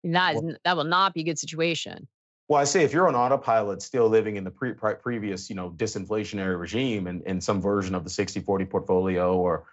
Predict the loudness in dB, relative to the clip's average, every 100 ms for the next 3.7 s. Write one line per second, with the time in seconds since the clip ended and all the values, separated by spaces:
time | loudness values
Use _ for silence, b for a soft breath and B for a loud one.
0 | b -2 2 2 -2 -2 0 2 4 4
1 | 4 2 -2 -2 -2 -2 -4 -4 _ _
2 | -16 -6 2 2 2 2 0 0 -8 -8
3 | -6 0 2 2 2 -2